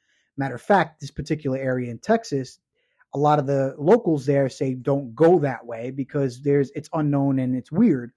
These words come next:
and they ended up getting stuck and encountering some kind of being, not Bigfoot. They described it as something else. And then there ended up being a multiple, multitude of them. And they ended up getting into the boat,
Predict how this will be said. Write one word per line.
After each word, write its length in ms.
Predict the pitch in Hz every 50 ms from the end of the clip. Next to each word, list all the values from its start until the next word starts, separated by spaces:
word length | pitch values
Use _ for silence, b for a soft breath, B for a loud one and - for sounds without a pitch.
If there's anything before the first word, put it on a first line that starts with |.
| _ _ _ _ _ _ _ _ _ _ _ _
and 120 | 139 139 143
they 60 | 147
ended 160 | 156 160 160
up 120 | 160 139
getting 220 | 139 156 156 170 -
stuck 360 | - - - 151 147 143 -
and 100 | 131 135
encountering 680 | 135 139 131 - 156 147 147 143 - 143 143 135 131
some 220 | - - 147 143 139
kind 400 | 143 - 151 139 139 135 131 131
of 280 | 127 127 127 117 113 - _ _ _ _ _ _ _ _ _ _ _ _ _ _ _ _ _ _ _ - 139 131
being, 400 | 127 190 190 180 156 139 131 127
not 260 | 131 151 190 220 170 151
Bigfoot. 480 | 196 190 - - - - 135 127 123 135
They 100 | 135 139
described 480 | 139 143 139 - - 151 156 156 143 143
it 60 | 139
as 140 | 135 131 -
something 380 | - 147 135 - - 123 123
else. 240 | 120 113 110 110 -
And 100 | 131 135
then 80 | 139 135
there 120 | 135 135
ended 200 | 143 143 143 139
up 120 | 139 120 -
being 280 | 147 143 135 131 131 - _ _ _ _ _ _ _
a 80 | 135 131
multiple, 760 | 131 135 143 160 175 180 175 165 139 139 151 147 147 143 - 131
multitude 560 | 135 175 220 220 180 156 - 156 131 127 120
of 120 | 113 110
them. 200 | 110 107 117 147 _ _ _ _ _ _ _ _ _ _ _
And 200 | - 147 143 143
they 120 | 147 143 143
ended 200 | 147 151 147 151
up 140 | 147 127 127
getting 240 | 143 143 143 147
into 180 | 151 147 143 -
the 80 | 147 143
boat, 360 | 123 139 135 131 135 131